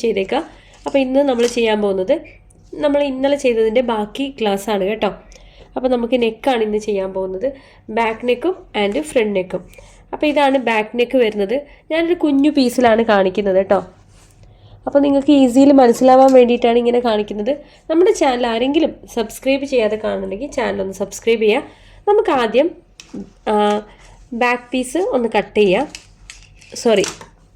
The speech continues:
ബാക്ക് പോർഷൻ. ഓക്കെ, ഇത് just ഇതിൻ്റെ നെക്ക് ഒന്ന് കട്ട് ചെയ്യാം കേട്ടോ. ബാക്കിൽ ഞാൻ ക്യാൻവാസ് വെക്കുന്നില്ല, ക്രോസ് പീസാണ് വെക്കുന്നത്. അപ്പോൾ ഞാൻ എന്താ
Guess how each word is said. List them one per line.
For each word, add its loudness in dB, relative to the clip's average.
ബാക്ക് 0
പോർഷൻ. -2
ഓക്കെ, -2
ഇത് -16
just -6
ഇതിൻ്റെ -2
നെക്ക് -2
ഒന്ന് -2
കട്ട് -6
ചെയ്യാം 0
കേട്ടോ. -2
ബാക്കിൽ 0
ഞാൻ 0
ക്യാൻവാസ് -2
വെക്കുന്നില്ല, -2
ക്രോസ് 4
പീസാണ് -2
വെക്കുന്നത്. -2
അപ്പോൾ -2
ഞാൻ 4
എന്താ 0